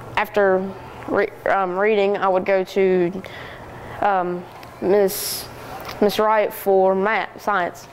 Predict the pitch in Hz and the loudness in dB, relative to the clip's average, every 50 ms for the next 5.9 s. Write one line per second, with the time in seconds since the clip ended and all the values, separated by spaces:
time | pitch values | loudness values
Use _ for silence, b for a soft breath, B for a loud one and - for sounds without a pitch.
0 | B B B B B B B B B B B B B - - - 208 214 196 190 | B B B B B B B B B B B B B -6 -2 0 2 2 2 2
1 | 190 175 175 180 180 156 - - - - - 240 233 - 247 240 240 226 233 - | 2 2 2 2 2 0 -2 -8 -12 0 2 2 2 4 4 2 2 2 -2 -6
2 | - - 254 240 - 254 247 233 196 185 190 208 208 - - - - - - - | 0 2 2 2 4 4 4 4 4 2 0 0 -2 -6 -14 -18 -18 -18 -18 -16
3 | - - 226 208 196 190 202 196 208 - - - - - - 180 175 - - - | -6 0 2 4 4 4 2 2 -2 -8 -14 -18 -12 -4 -2 -2 -2 -2 -4 -8
4 | - - - 202 196 208 202 185 220 214 208 208 202 190 190 190 196 196 196 208 | -2 2 4 4 4 4 4 4 2 4 4 4 4 4 4 4 2 2 2 -2
5 | 202 196 196 196 190 190 185 180 180 180 180 - 180 180 180 190 196 196 | -2 0 0 0 2 4 4 2 2 0 0 0 0 2 4 2 2 0